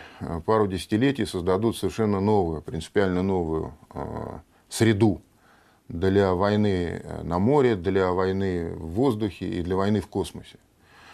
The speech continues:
То есть это будет, э, среда, в которой, во всяком случае, нынешние традиционные цели – самолёты, ракеты, э,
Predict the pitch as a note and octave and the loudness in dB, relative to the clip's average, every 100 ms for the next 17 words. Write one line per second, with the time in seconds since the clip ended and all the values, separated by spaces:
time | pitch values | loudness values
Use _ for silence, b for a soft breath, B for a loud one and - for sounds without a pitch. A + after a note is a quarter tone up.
0 | b b _ - E2+ - C#3+ C#3+ G2+ C3 | b b _ -4 -2 2 4 4 6 6
1 | A#2+ G2+ - G2+ F#2 F#2 E2 - F#2 G2 | 6 4 -2 -2 0 2 0 0 0 4
2 | C#3 C#3 - b b b b _ - - | 4 2 -2 b b b b _ -10 -4
3 | F#2 A#2 A2 G2 F2+ A2+ G2+ G2 F2+ F#2 | 2 4 6 4 2 0 -2 -4 -4 0
4 | A2 D3 A2+ G2+ F2+ G#2+ G2+ G#2 C3 C3+ | 2 2 2 -2 -2 0 0 2 4 6
5 | G#2+ G2 E2 - G2 D#2+ D2 _ _ _ | 4 2 -2 0 0 0 -6 _ _ _
6 | - D#2+ E2 A2+ B2+ F#2+ F#2 E2 A#2 B2+ | -6 -2 4 6 6 2 -2 0 2 2
7 | - E2 b b b - C2+ D#2 | 2 -8 b b b -8 -6 -4